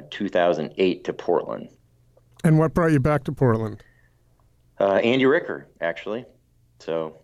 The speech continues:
Speaker 1: we were, uh, I was helping him with Pok Pok at the very beginning of Pok Pok. Um, we met in two thousand six, uh, just as I was about to start business school.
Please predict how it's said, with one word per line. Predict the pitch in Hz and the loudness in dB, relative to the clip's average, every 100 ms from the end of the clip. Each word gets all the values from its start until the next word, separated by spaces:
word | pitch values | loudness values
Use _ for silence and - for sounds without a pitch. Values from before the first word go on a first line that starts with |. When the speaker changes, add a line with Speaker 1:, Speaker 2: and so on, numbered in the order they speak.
| - | -10
Speaker 1:
we | 90 | -4
were, | 92 90 85 78 | -2 0 0 -2
uh, | 80 | -2
I | 80 | 0
was | 87 - | -2 0
helping | 92 92 85 | -2 -2 -4
him | 92 | -4
with | 87 - | -4 -4
Pok | 78 78 - | -2 -2 -2
Pok | 80 78 78 | -2 -2 -4
at | |
the | 78 | -8
very | 78 80 | -4 -2
beginning | 76 76 80 78 | -4 -6 -6 -6
of | 73 | -6
Pok | - 76 - | -4 -4 -2
Pok. | 78 78 - - _ _ _ _ _ _ _ - | 0 0 -2 -12 _ _ _ _ _ _ _ -4
Um, | 78 73 71 73 | -2 -2 -4 -4
we | 82 | -2
met | 80 80 78 | 0 0 0
in | 78 73 73 | -4 -8 -8
two | - 82 | -6 0
thousand | 80 76 73 73 73 69 | 2 2 0 -6 -6 -8
six, | - - 87 - - - - - _ _ _ _ _ - | -8 -2 0 0 -4 -8 -8 -14 _ _ _ _ _ -6
uh, | 69 69 | -2 0
just | 90 85 | -2 -2
as | 78 | 0
I | 80 | 0
was | 76 | 0
about | 73 - | 0 -2
to | |
start | - 85 82 | -2 -2 0
business | 85 82 - | -2 -4 -4
school. | - 90 95 - | 0 2 2 -2